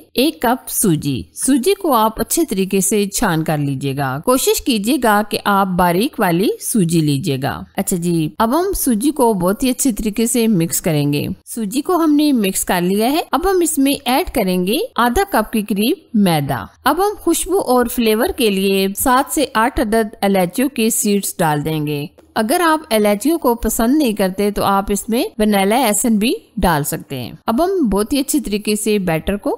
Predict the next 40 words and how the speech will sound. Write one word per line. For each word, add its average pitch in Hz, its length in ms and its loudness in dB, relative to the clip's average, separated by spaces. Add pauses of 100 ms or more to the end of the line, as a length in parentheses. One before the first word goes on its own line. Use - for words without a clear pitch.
(120)
मिक्स 190 280 0
करेंगे। 139 500 -2 (100)
हाथों 220 300 -2
की 339 120 -2
मदद 214 300 0
से 240 100 -2
हम 202 260 0
अच्छी 190 220 -2
तरीके 190 320 -2
से 190 200 -2
मिक्स 170 280 -2
कर 208 180 0
लेंगे। 214 380 0 (160)
अभी 214 220 2
आप 320 220 2
देख 220 220 2
सकते 320 380 -2
हैं 285 220 2
बैटर 202 340 0
आपको 233 320 0
बहुत 202 280 0
ही 233 100 2
नरम 208 340 2
नरम 196 340 2
लग 175 240 0
रहा 220 140 0
है, 285 160 -2 (140)
लेकिन 214 280 0
कुछ - 280 -2
देर 214 240 2
रखने 247 360 0
के 285 140 -2
बाद 202 300 2
सूजी 208 380 0
फूल 294 300 2
जाएगी 208 400 2
तो 202 140 0
ये 190 180 2
बैटर 185 320 0
एकदम 202 520 -2